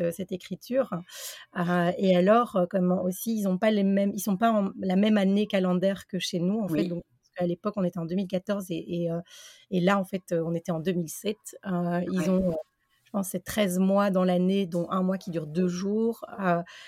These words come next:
Speaker 1: c'est, c'est, en fait, c'est vraiment, enfin, moi, moi, quand je suis arrivée là-bas, je me suis dit : « J'ai l'impression que j'arrive sur une autre planète », en fait.
Speaker 2: Ouais, je
Speaker 1: C'était,
Speaker 2: vois, ouais.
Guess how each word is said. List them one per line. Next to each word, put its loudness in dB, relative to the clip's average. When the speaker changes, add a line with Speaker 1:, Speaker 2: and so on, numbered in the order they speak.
Speaker 1:
c'est, 0
c'est, 4
en 6
fait, 2
c'est 0
vraiment, 4
enfin, -4
moi, 6
moi, 2
quand 0
je -4
suis 0
arrivée 4
là-bas, 4
je -2
me 0
suis -8
dit : « -4
J'ai -2
l'impression -2
que 0
j'arrive -2
sur -8
une -2
autre -6
planète », -4
en -12
fait. -8
Speaker 2:
Ouais, -4
je -2
Speaker 1:
C'était, -
Speaker 2:
vois, -4
ouais. -4